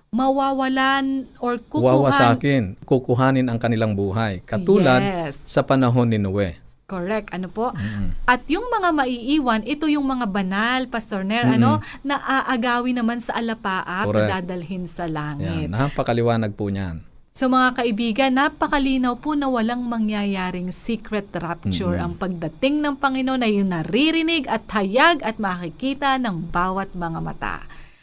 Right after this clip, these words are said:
Speaker 1: Kung kayo po ay may mga katanungan or nagnanais po kayo ng mas malalim pa na pag-aaral sa mga bagay na ito, maaari po kayong makipag-ugnayan sa amin. Huwag po kayong mag-atubili, ano po,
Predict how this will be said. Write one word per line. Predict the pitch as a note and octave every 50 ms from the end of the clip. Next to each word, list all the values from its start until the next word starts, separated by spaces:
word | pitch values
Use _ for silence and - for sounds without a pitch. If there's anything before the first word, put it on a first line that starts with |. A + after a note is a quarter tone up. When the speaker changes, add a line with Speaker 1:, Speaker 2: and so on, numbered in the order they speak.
| _ _
Speaker 1:
Kung | _ - C4+ C4
kayo | C4 B3+ B3 B3 B3
po | B3
ay | A#3 A3+
may | A3 A3 G#3+
mga | G#3+ G#3 G#3 G#3 G3+
katanungan | G#3+ G3+ - G3 F#3+ F#3+ G3 G3+ G#3+ A#3+ C#4 D#4 D4
or | C#4 C4+ C4
nagnanais | B3+ A3+ G#3+ A3 G#3+ G3+ G3+ G#3 G#3 G#3+ A3 - -
po | A#3+
kayo | A#3 - A3 A#3+ B3
ng | A#3 A3+ G#3+
mas | G3 G3 G3 - -
malalim | G3 F#3+ F#3+ F#3+ G3 G3+
pa | G3+ G3+ B3+ C4
na | C4
pag-aaral | B3 - G#3 F#3+ F#3+ - - A#3+ A#3+ C4 C#4 C#4+ D4 D4 D4 D4
sa | D4 - B3
mga | A3 G#3 F#3+ F#3
bagay | F3 F#3 G3+ G#3 G#3+ A3
na | A3 A3+ A3+
ito, | A3+ B3 A#3 - C#4 C#4+ D#4+ F4 F#4 - - - - - - - - -
maaari | F4+ F#4 F4 E4+ E4+ D#4
po | D#4+ D#4 C#4+
kayong | C4 C4 C4 C4+ B3+
makipag-ugnayan | B3 A#3+ A#3+ A#3+ A3+ A3 A3+ G#3 G#3 G#3+ G#3 G#3 G#3+ G#3 G3+
sa | - G3+ G#3+
amin. | A3 A#3 C#4+ D4 D4+
Huwag | B3+ - -
po | B3
kayong | A#3 - A3+ G#3+ G#3+ A3 A3 A3
mag-atubili, | G#3+ G#3 G#3 G3+ G3+ G3+ F#3+ F#3 - - G3+ G3+ G#3 G#3+ G3 F3+ G3 F#3 G3 A#3+ D4
ano | D#4+ C4+ C4 A#3+ A#3
po, | A3+ - D4+ E4+